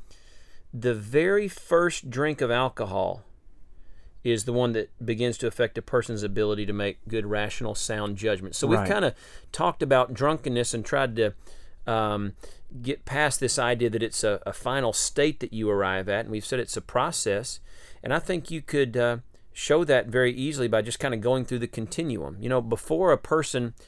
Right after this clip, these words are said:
Speaker 1: is stumbling around and dizzy, there's sort of a series of, uh, symptoms that they might manifest. Uh, before their speech becomes slurred, before their vision becomes blurry, uh, a person's inhibitions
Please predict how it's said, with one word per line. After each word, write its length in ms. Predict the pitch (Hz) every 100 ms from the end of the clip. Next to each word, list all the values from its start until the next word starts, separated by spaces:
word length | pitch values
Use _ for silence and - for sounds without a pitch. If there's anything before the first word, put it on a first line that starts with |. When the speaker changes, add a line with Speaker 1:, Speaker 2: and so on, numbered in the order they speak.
| -
Speaker 1:
is 140 | 113 104
stumbling 580 | - - 143 143 127
around 600 | 113 104 110 127 127 120 -
and 300 | 104 104 98
dizzy, 320 | 131 139 110
there's 180 | 104 -
sort 160 | 135
of 60 | 95
a 60 |
series 880 | 92 - - 151 156 139 117 107 98
of, 300 | 101 92 - - - - - - - - -
uh, 260 | 117 107 95
symptoms 520 | - 156 160 120 101
that 120 | 101
they 120 | 107 104
might 220 | 101 -
manifest. 760 | 101 95 92 90 67 - - - - - - -
Uh, 60 | 95
before 300 | 104 131 127
their 120 | 139
speech 400 | - - 139 -
becomes 460 | 135 - 135 135
slurred, 500 | - - 127 127 139
before 280 | 110 - 120
their 160 | 120 120
vision 440 | 98 113 120 139
becomes 440 | 120 117 127 127 107
blurry, 500 | 107 120 123 131 147 - - - - - - -
uh, 200 | 120 113 - - -
a 80 | 110
person's 520 | - 165 160 127 104
inhibitions 960 | 139 143 139 127 147 - 82 - -